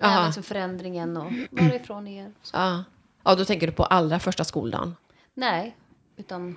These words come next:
Speaker 2: generellt.
Speaker 1: Generellt.
Speaker 2: Eller, inte när jag började gymnasiet. <laughs> Åh, jävla mamma och pappa.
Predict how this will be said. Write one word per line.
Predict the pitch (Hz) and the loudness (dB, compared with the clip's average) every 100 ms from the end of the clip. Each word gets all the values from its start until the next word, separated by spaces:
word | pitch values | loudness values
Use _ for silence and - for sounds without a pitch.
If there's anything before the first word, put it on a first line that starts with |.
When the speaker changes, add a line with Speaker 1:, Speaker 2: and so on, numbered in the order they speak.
| - | -12
Speaker 2:
generellt. | 185 170 185 - - - | -10 -10 -12 -14 -12 -4
Speaker 1:
Generellt. | 196 175 170 - | -2 -2 -4 -2
Speaker 2:
Eller, | - 175 175 175 180 196 240 | -2 -2 -4 -4 -6 -6 -4
inte | 180 202 | -4 2
när | 226 | 6
jag | 269 | 8
började | 233 285 277 | 10 10 10
gymnasiet. | 254 214 320 196 - - 403 | 10 12 12 12 10 12 10
<laughs> | 359 | 10
Åh, | 294 294 | 10 12
jävla | 285 277 277 269 | 12 12 12 10
mamma | 262 254 254 | 10 10 10
och | 247 | 10
pappa. | 247 233 233 - 240 226 | 10 8 4 2 2 2